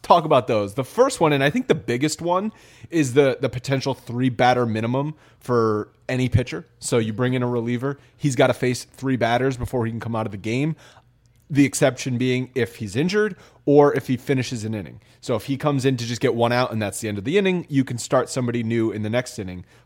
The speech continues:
But if a guy's coming in, there's no more of these dingleberries that just come in and get one out. That's gone. So not gone if this w-, were in place.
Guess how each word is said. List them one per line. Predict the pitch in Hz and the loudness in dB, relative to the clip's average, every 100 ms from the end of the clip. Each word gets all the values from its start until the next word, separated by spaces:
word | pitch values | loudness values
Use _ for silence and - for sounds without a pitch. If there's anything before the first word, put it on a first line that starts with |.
| _ | _
But | 185 190 - - - | 2 2 0 -12 -8
if | 131 | 0
a | 151 | 2
guy's | 175 170 | 4 2
coming | - 180 156 | 2 0 2
in, | 170 156 135 - _ - | 2 2 0 -6 _ 0
there's | 160 151 | 2 4
no | 190 | 4
more | 214 196 175 170 | 6 6 6 6
of | 151 143 | 4 2
these | 127 143 120 | 2 0 2
dingleberries | 151 147 135 131 127 120 | 2 4 4 4 2 0
that | 117 | -2
just | 131 - | -4 -4
come | 131 | -2
in | 127 120 117 | -2 -2 -4
and | 120 | -4
get | 113 113 | -2 0
one | 113 110 | 0 -2
out. | 87 - - _ _ _ - | -6 -14 -20 _ _ _ 0
That's | 127 156 | 0 2
gone. | - 143 98 65 - _ | 2 2 2 -4 -20 _
So | - 147 127 120 - _ _ _ _ _ | 2 4 4 2 -4 _ _ _ _ _
not | 214 202 135 | 6 6 8
gone | 143 123 92 113 | 6 6 4 -2
if | 170 151 | 2 2
this | 147 139 | 2 -2
w-, | 135 135 | -2 -4
were | 139 123 | 0 0
in | 110 | -2
place. | - 131 82 - | -2 -4 -4 -12